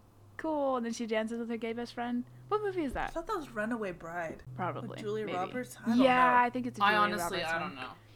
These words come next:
Speaker 3: I just know Matthew
Speaker 1: Yeah,
Speaker 3: McConaughey
Speaker 1: it
Speaker 3: in
Speaker 1: is.
Speaker 3: The Wedding
Speaker 1: <laughs>
Speaker 3: Planner is like, "I don't eat other M and M's that aren't brown because those are the dyed ones." I'm like,
Speaker 1: How sexist.
Speaker 3: "Dude."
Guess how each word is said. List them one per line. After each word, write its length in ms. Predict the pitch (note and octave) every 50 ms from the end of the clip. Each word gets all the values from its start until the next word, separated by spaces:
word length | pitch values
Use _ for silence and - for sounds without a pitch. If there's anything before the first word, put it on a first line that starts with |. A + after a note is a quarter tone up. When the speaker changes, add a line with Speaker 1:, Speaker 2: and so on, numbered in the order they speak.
| - -
Speaker 3:
I 80 | G3+
just 180 | A3 B3 A#3+ -
know 220 | A3+ A3+ A3+ A3 G#3+
Matthew 380 | G#3 G3 G3 G3+ G#3 G#3+ B3
Speaker 1:
Yeah, 380 | D4 E4 F4 F4 F4 E4 C#4+ A3+
Speaker 3:
McConaughey 160 | G3+ G3 F#3+ F#3+
Speaker 1:
it 80 | A#3 B3+
Speaker 3:
in 100 | B3+ A#3+
Speaker 1:
is. 140 | G3+ F3+ F3+
Speaker 3:
The 60 | F3 E3+
Wedding 200 | F3 F3 F3 F3
Speaker 1:
<laughs> 80 | E3+
Speaker 3:
Planner 300 | F3 F#3 F3+ F3 F3 F3 F3 F3
is 200 | E3+ E3+ E3+ F#3
like, 320 | F3 E3 D3+ D3 - - -
"I 140 | F#3 G3+ A3
don't 160 | G#3+ G3+ - -
eat 260 | F3+ F#3 F#3 F3+ - -
other 220 | F#3 F#3+ G3 F#3
M 160 | - F#3 G3 G3+
and 100 | G3 G#3
M's 380 | A3 A3 G3 F3+ F3 F3 E3+
that 160 | - F3+ E3+ -
aren't 260 | - F#3 G3+ G3+ G3
brown 460 | F#3 F3 F#3 G#3 A#3 A3 F#3+ F3+ F3
because 480 | E3 E3+ E3+ - - F#3+ F3+ F#3 - - -
those 180 | - G3 G3+ G3
are 60 | G#3
the 100 | F#3+ F#3+
dyed 380 | F#3+ G3 - G3+ G3 G3 G3 F3
ones." 220 | D#3 D#3 D#3+ E3+
I'm 100 | F3+ F3+
like, 240 | F3 E3 D#3+ - - _ _ _ -
Speaker 1:
How 140 | - D4 D4
sexist. 560 | C4 - - A3 - - - - E3+ E3 -
Speaker 3:
"Dude." 480 | F#3 G3+ G#3+ A3+ A#3+ B3+ C4 B3+ C4